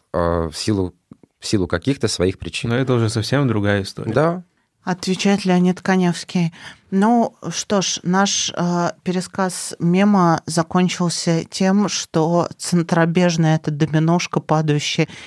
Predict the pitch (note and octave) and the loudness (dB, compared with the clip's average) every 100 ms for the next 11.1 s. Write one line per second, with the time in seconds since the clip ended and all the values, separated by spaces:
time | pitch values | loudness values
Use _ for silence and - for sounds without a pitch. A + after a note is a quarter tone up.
0 | - D#3 - D#3 D3 D#3 D#3 C#3 D#3 D3+ | -6 -4 -2 -2 0 2 2 2 2 0
1 | - C#3+ C#3+ C#3 C#3+ - - C#3+ C#3 C3+ | 0 2 2 2 0 0 -2 -2 0 -2
2 | C3+ - - D3 C#3+ C3+ B2+ C#3 - D#3 | -2 -6 -6 -2 0 0 -2 -4 -2 -2
3 | - - C#3+ - - D#3 C#3 D3+ D3 - | -2 0 0 0 -2 -2 0 0 0 0
4 | C#3 C3 - - - - - D#3+ E3+ G#3 | -2 -2 -6 -12 -18 -18 -2 0 4 2
5 | - E3+ E3 - E3 E3 - G3+ F#3+ F3+ | 2 2 2 0 -4 -4 -2 2 2 0
6 | - D3 D#3+ - E3 - F3 E3+ D3+ C#3+ | -4 0 0 0 -2 0 -2 0 2 2
7 | C#3 C#3+ C#3 - - - D#3+ - C#3+ - | 2 0 -2 -4 -8 -4 -4 -4 -2 0
8 | D3+ D3 D3 C#3 - D3+ D3+ - C#3+ - | 4 4 4 2 0 0 -2 -2 -4 -4
9 | C#3 - F3+ G#3 F3+ D3 D3 C#3+ C#3 - | -6 0 0 2 0 0 0 0 0 -2
10 | C#3 D3 - - - C#3 - D3+ D3 C3 | 0 0 -2 -6 -6 -10 -2 0 2 0
11 | C3+ | -4